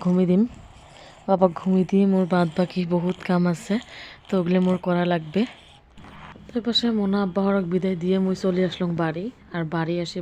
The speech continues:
বাবা ঘুমিয়ে দিলাম, যেহেতু বাবা সকাল সকাল উঠে গিয়েছিল। আর এই পাশে কালকে রাতের ডাইপারগুলো আছিল, তো সুম-, ভাবছং ডাইপারগুলো আগত ফেলে দেন। তো গেটটা আজকে সকাল সকাল মোনা আব্বা খুলে নাই, যেহেতু এই পাশে আসা হয় নাই আমার। তো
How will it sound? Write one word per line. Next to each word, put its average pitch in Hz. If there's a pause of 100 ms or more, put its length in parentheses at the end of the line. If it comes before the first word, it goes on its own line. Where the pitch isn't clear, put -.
বাবা 160 (480)
ঘুমিয়ে 165
দিলাম, 185
যেহেতু 185
বাবা 170 (120)
সকাল 220 (100)
সকাল 175
উঠে 165
গিয়েছিল। 165 (760)
আর 185
এই 185
পাশে 196 (120)
কালকে 185 (100)
রাতের 185 (160)
ডাইপারগুলো 170 (100)
আছিল, 185 (640)
তো 175 (140)
সুম-, 170
ভাবছং 170 (160)
ডাইপারগুলো 165
আগত 160
ফেলে 180
দেন। 175 (160)
তো 180 (100)
গেটটা 170 (100)
আজকে - (140)
সকাল 165
সকাল 170
মোনা 165
আব্বা 156 (100)
খুলে 170
নাই, 208 (600)
যেহেতু 180
এই 170
পাশে 170 (100)
আসা 175 (100)
হয় 175 (100)
নাই 165
আমার। 185 (600)
তো -